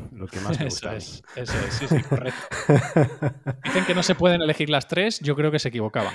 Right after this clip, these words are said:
Speaker 1: Sí, sí, realmente, o, o sea, la, me acuerdo en mis clases, eh, nos enseñaban que son los tres importantes, la cuestión es que no puedes tener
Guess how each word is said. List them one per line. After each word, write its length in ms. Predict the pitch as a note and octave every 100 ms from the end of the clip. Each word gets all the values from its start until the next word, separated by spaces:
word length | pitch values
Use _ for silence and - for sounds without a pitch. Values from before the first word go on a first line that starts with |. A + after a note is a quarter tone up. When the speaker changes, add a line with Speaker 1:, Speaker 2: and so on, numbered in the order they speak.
| -
Speaker 1:
Sí, 560 | - - - A#2 A#2
sí, 140 | G2 G#2+
realmente, 720 | G2+ A2+ B2 B2+ B2+ C#3 C#3 -
o, 200 | B2 A#2 B2+
o 60 | B2+
sea, 240 | - G#2+
la, 380 | G#2 G#2 G#2 G#2
me 60 | G#2+
acuerdo 280 | G#2+ B2 A#2+
en 100 | A2+
mis 120 | A2
clases, 580 | - A#2 A2+ B2 B2 -
eh, 340 | - G2 F#2+ F#2+
nos 200 | F#2+ G2 G#2+
enseñaban 340 | - G#2 G#2+
que 240 | G#2 G#2 -
son 260 | - C3+
los 180 | C3+ B2+
tres 260 | - B2+ B2+
importantes, 520 | B2 A#2+ A#2+ B2+ C3
la 80 | B2
cuestión 240 | A2+ C3
es 80 | B2+
que 80 | -
no 100 | C3
puedes 220 | C3 B2
tener 260 | A#2+ B2